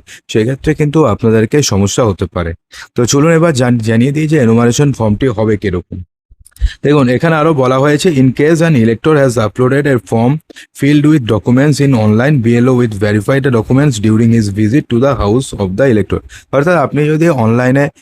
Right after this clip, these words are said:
প্রিফিল্ড ফর্মটিকে ধরুন ডাউনলোড করেছেন, সেটাকে ফিল আপ করেছেন, ফিল আপ করার পরে সেটাকে অনলাইনে আপলোড করেছেন, তারপরে আপনাদের বাড়িতে বিএলও আসবে, বিএলও আসার পরে সেই ডকুমেন্টগুলো ভেরিফাই করবে।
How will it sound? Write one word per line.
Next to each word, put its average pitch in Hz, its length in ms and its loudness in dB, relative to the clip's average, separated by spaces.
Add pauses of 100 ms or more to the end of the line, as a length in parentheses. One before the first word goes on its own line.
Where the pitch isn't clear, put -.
(140)
প্রিফিল্ড 127 400 -2
ফর্মটিকে 120 440 -2
ধরুন 123 280 2
ডাউনলোড 107 420 0
করেছেন, 95 420 0 (320)
সেটাকে 117 280 0
ফিল 110 200 0
আপ 107 140 -2
করেছেন, 104 400 0
ফিল - 360 -6
আপ 107 100 -4
করার 110 240 -2
পরে 131 220 -2
সেটাকে 104 360 -2
অনলাইনে 101 420 2
আপলোড 98 340 -2
করেছেন, 85 380 -2 (380)
তারপরে 139 420 0
আপনাদের 151 360 0
বাড়িতে 156 300 -2
বিএলও 139 360 2
আসবে, 98 320 0
বিএলও 110 320 0
আসার 110 320 0
পরে 131 260 -2 (240)
সেই 131 180 0
ডকুমেন্টগুলো 131 680 2
ভেরিফাই 110 480 0
করবে। 85 380 -4